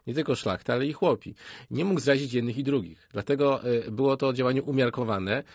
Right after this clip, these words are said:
powiedzielibyśmy dzisiejszym językiem polityczne, ale musiał tak zrobić, bo, bo ta, bo wtedy część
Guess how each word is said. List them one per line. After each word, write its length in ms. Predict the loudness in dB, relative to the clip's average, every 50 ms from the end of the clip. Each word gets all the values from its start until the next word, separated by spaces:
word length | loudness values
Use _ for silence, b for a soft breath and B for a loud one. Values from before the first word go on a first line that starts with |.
| B B B B
powiedzielibyśmy 720 | 2 2 4 4 4 2 2 2 0 -4 -4 -4 -4 -4
dzisiejszym 400 | -4 -4 -2 -2 -2 0 0 0
językiem 320 | 0 0 -2 -2 -4 -4 -2
polityczne, 920 | 0 2 2 2 2 0 -2 -2 -2 -2 -4 -6 -8 -6 -6 -6 -6 -8 B B B B B B B B
ale 280 | -4 -2 0 0 0
musiał 280 | 0 0 0 0 0 0
tak 180 | -2 -4 -4 -4
zrobić, 340 | -4 -6 -6 -6 -8 -6
bo, 240 | -4 -2 -2 -2 -2 -4
bo 220 | -4 -4 -4 -4
ta, 320 | -2 -4 -4 -4 -4 -6
bo 140 | -6 -6 -6
wtedy 540 | -6 -4 0 0 0 0 0 0 -2 -2 -4
część 480 | -4 0 0 0 2 0 -2 -6 -12